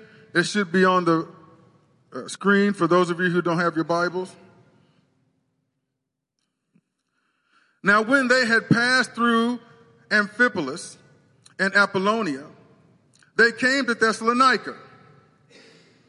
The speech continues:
where there was a synagogue of the Jews. And Paul went in, as was his custom, and on these, and on three Sabbath days he reasoned with them from the Scriptures,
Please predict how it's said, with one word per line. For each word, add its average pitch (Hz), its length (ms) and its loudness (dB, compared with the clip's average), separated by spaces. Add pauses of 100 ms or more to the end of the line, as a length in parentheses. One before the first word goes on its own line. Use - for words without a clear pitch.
(320)
where 214 180 4
there 233 220 4
was 233 200 0
a 208 80 2
synagogue 190 720 2
of 190 140 0
the 214 80 -4
Jews. 175 560 -2 (520)
And 208 180 0
Paul 269 340 0
went 254 240 2
in, 208 340 2
as 202 220 2
was 214 200 2
his 190 160 -4
custom, 170 600 -4 (800)
and 180 120 0
on 262 260 2
these, 254 640 -2
and 214 100 0
on 240 180 0
three 277 340 2
Sabbath 262 500 0
days 180 280 2
he 214 80 -4
reasoned 226 600 0
with 170 200 -2
them 175 220 -2
from 196 240 -2
the 208 100 -2
Scriptures, - 680 -2